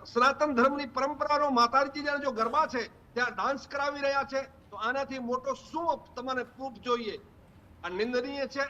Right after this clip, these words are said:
હું એની નિંદા કરું છું, ટીકા કરું છું, વખોડું છું અને પુનઃ પાછી હું માંગણી કરું છું સરકારથી કે આવા લોકો ઉપર સખ્ત કાર્યવાહી થવી જરૂરી છે.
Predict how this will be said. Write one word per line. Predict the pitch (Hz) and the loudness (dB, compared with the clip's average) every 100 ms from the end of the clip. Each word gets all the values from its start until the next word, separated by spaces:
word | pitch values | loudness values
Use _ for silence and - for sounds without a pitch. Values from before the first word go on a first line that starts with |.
| - - - 170 | -6 -20 -18 -6
હું | 220 | -4
એની | 247 208 | -2 -4
નિંદા | 190 233 262 | -2 2 0
કરું | 262 269 262 | 0 -12 -12
છું, | 285 254 | -14 -14
ટીકા | 240 233 277 | -12 -2 0
કરું | 269 277 269 | 0 -2 0
છું, | 269 | -2
વખોડું | 240 254 262 262 262 | 0 0 2 2 0
છું | 277 285 - - - | -2 -4 -6 -14 -8
અને | 196 202 | -6 -4
પુનઃ | - 240 294 | 0 4 4
પાછી | 294 269 269 269 | 4 0 0 -4
હું | 247 180 - - - 170 | -4 -6 -14 -20 -18 -4
માંગણી | 180 220 294 320 | 0 2 0 0
કરું | 285 277 | 0 0
છું | 254 262 | -2 -4
સરકારથી | 240 240 262 262 294 | -4 0 0 0 -8
કે | - 285 | -8 -4
આવા | 226 247 277 | -2 0 0
લોકો | 262 262 262 254 | 0 0 -2 -8
ઉપર | 254 285 | -6 -6
સખ્ત | - 269 269 - | -6 -4 -4 -6
કાર્યવાહી | 262 240 247 269 | -4 -2 0 -2
થવી | - 254 277 | -2 -4 -2
જરૂરી | 240 247 247 | -4 -4 -8
છે. | 214 151 - | -8 -10 -12